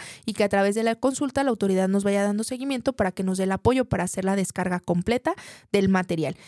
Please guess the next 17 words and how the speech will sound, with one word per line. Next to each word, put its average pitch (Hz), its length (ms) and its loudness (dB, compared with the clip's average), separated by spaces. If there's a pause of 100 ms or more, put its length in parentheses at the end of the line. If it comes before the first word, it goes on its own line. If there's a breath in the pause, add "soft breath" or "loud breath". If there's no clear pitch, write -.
(120)
Obviamente, 302 560 4
lo 254 140 2
que 202 260 -2
entró 208 380 2
después, 208 600 0
el 190 100 2
material 190 380 0
que 214 120 -6
entra 214 220 0
después 185 480 0
de 196 160 0
o 196 120 0
que 190 100 -4
se 190 100 -4
importa 185 360 0
después 180 560 -2
de, 202 200 2